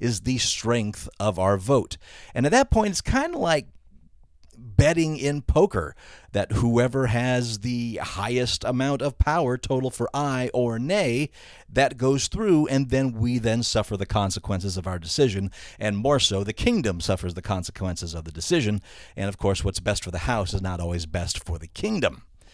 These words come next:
Whoever is the, uh, leader of that vote, whoever put out the most power, then gets blamed for it for good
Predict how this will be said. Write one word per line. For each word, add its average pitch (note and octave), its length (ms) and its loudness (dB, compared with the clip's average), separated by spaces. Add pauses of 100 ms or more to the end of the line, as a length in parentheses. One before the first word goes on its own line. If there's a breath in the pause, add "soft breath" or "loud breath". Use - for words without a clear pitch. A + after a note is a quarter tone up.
(300 loud breath)
Whoever A#2 540 2
is G#2 440 -2
the, F#2 480 -4 (320)
uh, F2+ 160 -6
leader B2+ 600 2
of F#2 280 -2
that F2+ 360 -4
vote, G2 480 -4
whoever A2 320 2
put B2+ 220 8
out A#2+ 160 2
the - 80 -2
most F#2 320 -2
power, G#2 520 4 (380 loud breath)
then A#2 360 2
gets G#2 220 -2
blamed A#2+ 420 6
for F2 260 0
it E2+ 100 -6
for F2+ 280 -2
good E2 360 -4